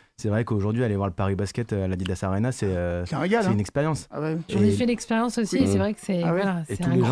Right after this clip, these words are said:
Speaker 1: gens,
Speaker 3: show, hein.
Speaker 1: tous les gens qui vont, même ceux qui connaissent pas le basket, ils adorent.
Speaker 2: Hmm.
Speaker 1: Et ça, ça participe à développer le basket. Après, c'est pas des
Speaker 3: Hmm.
Speaker 1: choses qui se font, euh, en claquant des doigts pour de,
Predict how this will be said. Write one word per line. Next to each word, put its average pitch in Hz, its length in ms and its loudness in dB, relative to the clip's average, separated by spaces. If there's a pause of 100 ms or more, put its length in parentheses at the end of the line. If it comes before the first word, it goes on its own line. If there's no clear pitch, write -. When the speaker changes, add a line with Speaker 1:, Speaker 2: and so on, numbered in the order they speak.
Speaker 1:
gens, 240 40 2
Speaker 3:
show, 226 300 0
hein. - 20 -2
Speaker 1:
tous 165 120 4
les 147 120 2
gens 135 140 2
qui 127 160 -2
vont, 147 160 0
même 131 200 2
ceux 113 180 -4
qui 104 100 -8
connaissent 104 240 -2
pas 104 140 -4
le 101 60 -2
basket, 104 360 -4 (160)
ils 98 180 -2
adorent. 120 280 -2 (260)
Speaker 2:
Hmm. 185 160 2
Speaker 1:
Et 98 40 -2
ça, 135 140 -2
ça 107 160 -2
participe 107 500 -4
à 98 80 0
développer 98 360 0
le 98 60 0
basket. 104 340 -2
Après, 113 280 -2
c'est - 120 -8
pas 95 140 -4
des 92 80 0
Speaker 3:
Hmm. - 20 0
Speaker 1:
choses 117 180 -4
qui - 100 -8
se - 80 -12
font, 110 240 -2
euh, 98 80 -2
en 92 60 -2
claquant 95 280 -4
des 95 100 -4
doigts 110 280 -2
pour 98 220 -4
de, 92 120 -4